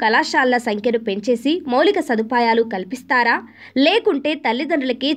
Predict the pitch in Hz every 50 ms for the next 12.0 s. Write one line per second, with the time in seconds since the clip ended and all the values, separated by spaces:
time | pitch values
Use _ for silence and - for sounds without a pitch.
0 | 302 - 247 220 262 330 302 - 311 277 208 208 208 - - - - 247 220 226
1 | 254 277 320 311 - 247 247 262 277 339 330 - - 220 208 214 214 - - 262
2 | 233 220 220 220 220 233 262 247 247 233 214 202 202 214 208 214 233 240 247 233
3 | 220 226 214 190 190 202 262 277 277 285 294 285 247 240 240 233 226 233 254 302
4 | 349 330 - 302 359 359 370 381 285 - - 233 277 285 - - 330 311 - -
5 | 269 233 226 226 240 254 240 233 233 208 196 214 247 - 277 269 262 277 285 285
6 | 277 262 262 269 285 254 254 320 392 - - _ _ _ _ _ _ _ _ _
7 | _ _ _ _ - - - _ - 247 311 311 - 349 302 320 285 254 247 269
8 | 254 277 320 294 - 285 269 262 269 277 262 254 254 254 285 311 302 269 302 285
9 | 277 277 269 262 262 262 262 247 247 - 277 247 220 - - 254 254 254 254 -
10 | - 277 262 247 254 247 254 247 - - 294 269 262 262 254 254 247 240 240 240
11 | 240 233 233 226 254 233 262 247 220 226 240 233 - 254 240 247 247 247 262